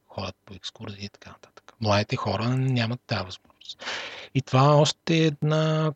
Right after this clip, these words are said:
причина, нали, младите хора да избягват, а,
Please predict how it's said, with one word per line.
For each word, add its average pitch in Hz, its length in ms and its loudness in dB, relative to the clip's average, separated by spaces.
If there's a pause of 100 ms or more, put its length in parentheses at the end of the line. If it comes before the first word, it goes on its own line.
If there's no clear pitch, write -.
причина, 165 540 2
нали, 113 280 0 (640)
младите 113 360 0
хора 120 320 0
да 117 140 0
избягват, 113 880 -2
а, 98 340 -4